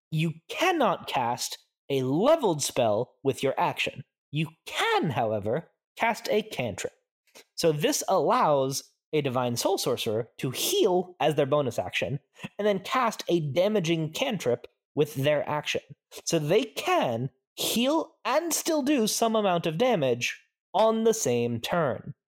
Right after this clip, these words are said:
which is a very powerful combo. And just while I'm on the subject of meta magic, there's also something called Twinned Spell, which, when you cast a spell that normally only targets one creature,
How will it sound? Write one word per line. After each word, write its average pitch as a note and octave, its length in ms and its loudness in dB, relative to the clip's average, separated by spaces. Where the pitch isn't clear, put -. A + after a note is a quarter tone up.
which E3 180 0
is A#3+ 320 4
a F#3+ 140 0
very G#3+ 580 2
powerful F3 760 2
combo. F#3 560 0
And A3+ 220 4
just G3 160 0
while E3 220 4
I'm D3 120 2
on C3+ 100 2
the A#2 60 0
subject A#2+ 400 -2
of C#3 60 0
meta A3 200 0
magic, B2+ 440 -2
there's D3 160 0
also A3+ 320 2
something E3 300 0
called C#3 340 0
Twinned C4+ 500 -2
Spell, - 540 -4
which, D3+ 340 0
when F#3+ 260 0
you D4+ 100 0
cast A3+ 280 0
a G3 40 -2
spell E3 240 2
that B2+ 120 2
normally F#3 680 2
only D#3 180 2
targets B2+ 300 0
one D3 260 0
creature, E4 400 0